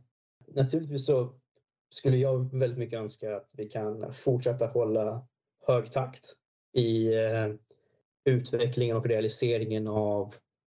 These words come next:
storskaliga, kostnadseffektiva renewable-projekt, förnybara en-, energiprojekt. Jag skulle önska en fortsatt utveckling av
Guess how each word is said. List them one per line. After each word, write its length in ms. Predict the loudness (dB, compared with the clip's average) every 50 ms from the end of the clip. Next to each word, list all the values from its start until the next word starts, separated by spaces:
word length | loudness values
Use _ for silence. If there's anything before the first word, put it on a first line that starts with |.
| _ _ -6
storskaliga, 1000 | -6 0 2 2 2 2 2 0 0 0 2 2 2 2 2 2 0 -2 -4
kostnadseffektiva 1400 | -4 -2 0 0 0 -2 -4 -4 -2 -2 -2 -2 -2 -4 -6 -4 -4 0 0 2 2 2 2 0 0 -4 -6 -10 _ _ _ _ _ _ _ _ _ _ _ 2
renewable-projekt, 720 | 4 4 4 2 0 0 0 0 0 0 -2 -2 -6 -8
förnybara 600 | -4 -4 -2 -2 0 -2 0 2 2 2 2 0
en-, 240 | -2 -2 -6 -8 -6
energiprojekt. 760 | -4 -2 0 0 0 0 0 0 0 -2 -2 -4 -8 -16 -20 -20 _ _ _ _ _ _ _ _ _ _ _ _ _ _ _ _
Jag 180 | 2 2 4 2
skulle 260 | 0 0 0 2 2
önska 460 | 2 0 0 -2 -6 -6 -2 0 0 2
en 260 | 2 0 0 -2 -6
fortsatt 680 | -6 -2 0 0 0 0 -2 0 0 0 0 0 0
utveckling 720 | 0 0 0 -2 0 0 0 0 0 -2 -6 -6 -4 -4 -4
av 380 | -4 -2 -4 -4 -6 -6 -10